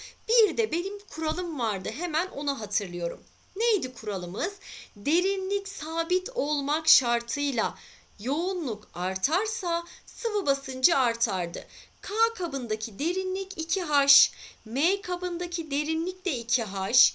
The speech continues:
ve K kabında sıvı yağ varken M kabında su vardır. Yani yoğunluklar birbirinden farklıdır. O zaman ben burada bu hipotezi test edebilirim diyorum. A şıkkım doğrudur.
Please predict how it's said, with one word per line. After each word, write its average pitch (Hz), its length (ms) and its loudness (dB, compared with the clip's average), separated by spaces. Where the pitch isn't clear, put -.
ve 285 200 -2
K 359 360 0
kabında 311 460 -2
sıvı 214 440 -6
yağ 277 420 2
varken 208 920 -2
M 349 400 0
kabında 277 540 -2
su 359 300 -6
vardır. 202 420 0
Yani 320 460 -2
yoğunluklar 262 840 -4
birbirinden 320 800 -2
farklıdır. 262 720 -2
O 381 100 0
zaman 294 480 -2
ben 269 420 -2
burada 247 760 -2
bu 381 120 0
hipotezi 226 640 -4
test 302 460 -4
edebilirim 233 960 0
diyorum. 190 540 -2
A 302 240 0
şıkkım 370 580 4
doğrudur. 262 640 -4